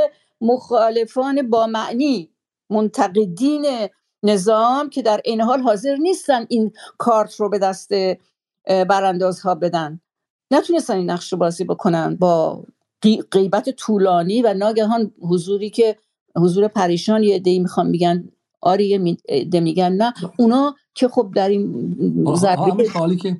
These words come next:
Speaker 2: از آقای مرجعی پرسیدم رو از شما می‌پرسم. اینکه حالا الان با توجه به اینکه آقای خاتمی هم رأی نداد و بالاخره، اه، انتخابات به این شکل افتاد،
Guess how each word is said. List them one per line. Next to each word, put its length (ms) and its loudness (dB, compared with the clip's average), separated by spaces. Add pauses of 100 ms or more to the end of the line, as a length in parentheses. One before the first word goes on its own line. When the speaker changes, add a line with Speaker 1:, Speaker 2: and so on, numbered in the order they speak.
(360)
Speaker 2:
از 140 0
آقای 220 0
مرجعی 440 0
پرسیدم 500 0
رو 80 4
از 100 0
شما 200 0
می‌پرسم. 580 -2 (400)
اینکه 400 2
حالا 180 2
الان 360 0
با 100 -2
توجه 320 0
به 60 2
اینکه 220 0
آقای 120 2
خاتمی 460 0
هم 180 -2
رأی 220 -8
نداد 440 0
و 40 2
بالاخره، 480 -4 (120)
اه، 840 -8
انتخابات 500 -2
به 100 -2
این 80 0
شکل 240 -4
افتاد، 260 -2